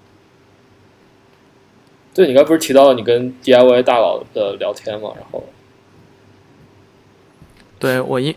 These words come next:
Speaker 2: 因为我是很早之前就开始使用R S S了。
Speaker 1: 嗯。
Speaker 2: 然后后面就是，后面知道他做了一款就是利用爬虫然后生成一个，一些R S S的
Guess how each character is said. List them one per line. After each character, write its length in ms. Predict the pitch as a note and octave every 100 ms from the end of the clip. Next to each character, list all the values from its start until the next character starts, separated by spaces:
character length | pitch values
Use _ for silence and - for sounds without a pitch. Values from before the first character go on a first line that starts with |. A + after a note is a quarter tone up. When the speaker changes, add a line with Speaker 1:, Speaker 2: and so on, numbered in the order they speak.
| -
Speaker 2:
因 100 | E3
为 160 | F3+
我 180 | E3+ C3
是 560 | B2 - D3+ C#3 C3+ - _ _ _ _ _ _ _ _ _ _ _ _ _ -
很 260 | - C3 C#3
早 180 | D3 B2+
之 120 | C3+
前 120 | C3+
就 80 | C3+
开 140 | -
始 100 | C3
使 140 | B2+ B2
用 100 | A#2
R 200 | A2+ A2+
S 120 | A2
S 300 | G2+ G#2+ F#2+
了。 180 | - - _ _ _ _ _ _ _ _ -
Speaker 1:
嗯。 240 | B2+ G2 G2 _ -
Speaker 2:
然 120 | B2+
后 160 | C3+ D3
后 120 | E3
面 240 | D#3+ D#3
就 100 | D3+
是， 520 | D3 D3+ D3 C#3 C3+ D3+ _ _ _
后 100 | -
面 140 | D#3+
知 140 | D3+ C#3
道 340 | C#3 C3+ C3 -
他 140 | - C3+
做 200 | D3+ C#3+
了 60 |
一 60 | C#3
款 200 | - A#2
就 80 | B2+
是 200 | C3+ C3 -
利 160 | F3+ D3+
用 120 | D3+
爬 240 | C#3+ G2+ A2+
虫 180 | -
然 80 | A2+
后 120 | A#2
生 220 | B2+ B2 B2
成 200 | A#2+ A2
一 60 |
个， 260 | A2+ A#2+ A2+ - _ _ _ _ _ _ _ _ _ _ -
一 80 | C#3
些 100 | C3+
R 220 | A#2+ A#2+
S 120 | A#2+
S 240 | A2+ -
的 240 | A2 G2+